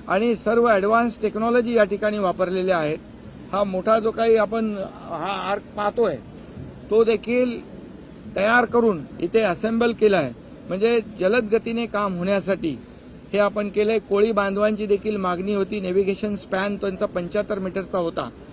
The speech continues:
तो त्यांना दीडशे मीटर पाहिजे होता, कारण ह्या पावसामध्ये, वादळामध्ये बोटी एकमेकावर आदळू नये, ते देखील त्यांची मागणी आपण पूर्ण केली आणि त्यामुळे स्थानिक भूमिपुत्र जे आहेत, आगरी कोळी बांधव,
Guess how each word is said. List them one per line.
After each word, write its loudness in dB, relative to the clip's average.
तो 2
त्यांना 0
दीडशे 2
मीटर 0
पाहिजे 0
होता, -2
कारण 2
ह्या 4
पावसामध्ये, 2
वादळामध्ये 2
बोटी 0
एकमेकावर 2
आदळू 2
नये, 0
ते 8
देखील 2
त्यांची -2
मागणी -2
आपण 0
पूर्ण -4
केली 2
आणि -2
त्यामुळे -2
स्थानिक -6
भूमिपुत्र -2
जे 0
आहेत, 0
आगरी -2
कोळी -2
बांधव, -2